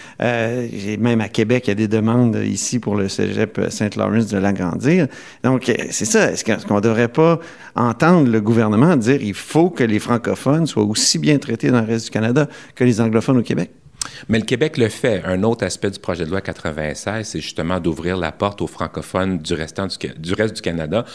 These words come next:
Speaker 2: pour les inviter à venir étudier au Québec lorsque le programme de leur choix n'est pas disponible dans leur langue. Je pense que le Québec a été et doit toujours de, être, euh, la référence francophone en Amérique.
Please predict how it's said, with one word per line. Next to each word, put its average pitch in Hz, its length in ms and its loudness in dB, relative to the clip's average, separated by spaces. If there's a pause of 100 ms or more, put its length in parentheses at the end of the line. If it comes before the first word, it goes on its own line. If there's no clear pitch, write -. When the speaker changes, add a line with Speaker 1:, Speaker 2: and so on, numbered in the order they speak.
(160)
Speaker 2:
pour 87 120 -4
les 80 120 -4
inviter 90 280 -2
à 98 100 0
venir 92 340 -2
étudier 85 360 -4
au 92 60 0
Québec 90 420 -4
lorsque 85 280 -4
le 82 160 -2
programme 82 420 -4
de 85 60 0
leur 76 180 -4
choix - 160 -6
n'est 82 120 -2
pas 90 140 -4
disponible 82 480 -4
dans 90 80 -2
leur 78 180 -6
langue. 87 240 -6 (340)
Je - 80 -14
pense 151 200 -2
que 127 60 2
le 87 80 -2
Québec 117 380 -2 (380)
a 135 200 2
été 110 540 0
et 90 60 -4
doit 98 180 0
toujours 117 460 0
de, 98 260 0 (160)
être, 117 380 -2 (360)
euh, 87 560 0 (160)
la 90 200 -2
référence 101 720 -2
francophone 104 720 -4
en 87 140 -4
Amérique. 82 520 -6